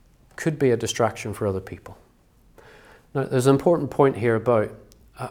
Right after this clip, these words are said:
us finding time with God is the, the ultimate reason for this talk.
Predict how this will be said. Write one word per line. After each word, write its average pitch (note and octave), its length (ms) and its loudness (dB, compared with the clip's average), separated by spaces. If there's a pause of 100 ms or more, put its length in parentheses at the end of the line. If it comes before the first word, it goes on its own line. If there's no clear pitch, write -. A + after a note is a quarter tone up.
us B2+ 240 2
finding A#2+ 580 2
time A2 520 -2 (1600)
with B2 220 0
God G#2+ 340 6
is G#2 300 -4
the, A#2 140 -8
the A2+ 320 -2
ultimate G#2 360 0
reason G#2+ 340 0
for G#2 140 -6
this F#2+ 160 -6
talk. F2+ 380 -4